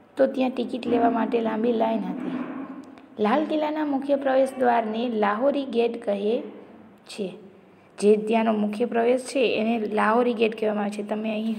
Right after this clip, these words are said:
ચિત્રમાં પણ જોઈ શકો છો, જો જ્યાં એન્ટ્રી લોકો માટેની છે ત્યાં એરો પણ કરેલો છે. એ શું છે? લાહોરી ગેટ. તેની અંદર પ્રવેશીને અમે ડાબી બાજુ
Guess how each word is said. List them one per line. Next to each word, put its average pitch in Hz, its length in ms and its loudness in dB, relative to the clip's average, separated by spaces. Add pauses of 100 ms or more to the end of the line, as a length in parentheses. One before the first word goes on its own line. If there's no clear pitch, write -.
(120)
ચિત્રમાં 226 680 -2
પણ 226 160 0
જોઈ 233 180 0
શકો 202 280 -6
છો, 196 140 -8
જો 202 200 -8 (640)
જ્યાં 220 160 0
એન્ટ્રી 220 300 -2
લોકો 226 280 0
માટેની 220 420 -4
છે 208 300 -4
ત્યાં 220 240 -4 (500)
એરો 233 200 6
પણ 226 180 -2
કરેલો 208 360 0
છે. 202 160 -6
એ 214 120 -2
શું 220 200 -4
છે? 233 200 -4
લાહોરી 214 680 -4
ગેટ. 190 280 -4 (500)
તેની 247 320 0
અંદર 254 240 0
પ્રવેશીને 233 580 -2
અમે 233 200 -2
ડાબી 202 360 0
બાજુ 247 380 -2